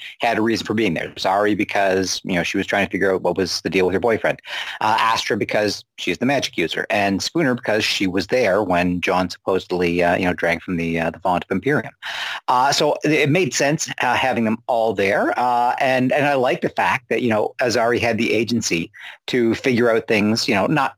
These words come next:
necessarily on her own, but to do it, you know, with the help of the team. So it wasn't that, you know, John just, uh, revealed himself or anything like that. Um, it did give them the agency. They did manage to figure out everything on their own.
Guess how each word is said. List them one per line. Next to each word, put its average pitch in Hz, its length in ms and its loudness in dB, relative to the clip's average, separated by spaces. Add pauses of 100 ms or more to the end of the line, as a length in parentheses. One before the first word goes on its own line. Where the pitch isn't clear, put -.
necessarily 127 420 0
on 113 160 0
her 107 180 0
own, 98 200 0
but 101 200 -2
to 110 140 -2
do 107 240 0
it, 107 140 0
you 117 60 2
know, 95 120 2 (220)
with 123 180 0
the - 80 -2
help - 320 -2
of 95 60 -6
the 98 80 0
team. 123 280 0
So 107 200 0 (180)
it 120 120 0
wasn't 120 400 0
that, 101 220 0
you 117 80 2
know, 92 360 2
John 101 340 0
just, - 380 -2
uh, 90 280 2
revealed 113 200 2 (120)
himself 92 420 0
or 107 40 2
anything 101 280 0
like 87 220 0
that. 120 280 0 (320)
Um, 117 240 0
it 113 160 -4
did 127 200 0
give 127 140 -2
them 113 120 2
the 117 100 4
agency. 113 320 0
They 101 140 2
did 113 200 2
manage 117 260 2
to - 60 -6
figure 110 280 0
out - 60 -2
everything 107 420 0
on 98 140 2
their 90 180 2
own. 117 200 0